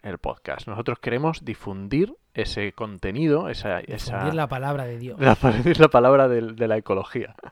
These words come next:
Speaker 2: De la ecología y de la ciencia.
Speaker 1: Y de la ciencia.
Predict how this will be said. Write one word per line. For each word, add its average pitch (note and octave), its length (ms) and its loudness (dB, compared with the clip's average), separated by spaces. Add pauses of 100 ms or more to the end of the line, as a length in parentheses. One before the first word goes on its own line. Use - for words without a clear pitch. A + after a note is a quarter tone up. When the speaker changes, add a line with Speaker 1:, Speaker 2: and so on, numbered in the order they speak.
(340)
Speaker 2:
De C3 100 -12
la B2+ 200 -6
ecología B2+ 440 -8
y - 40 -4
de B2+ 80 -8
la B2 120 -10
ciencia. A#2+ 320 -12 (180)
Speaker 1:
Y D3 60 2
de C3 140 8
la B2 120 2
ciencia. A#2 560 -2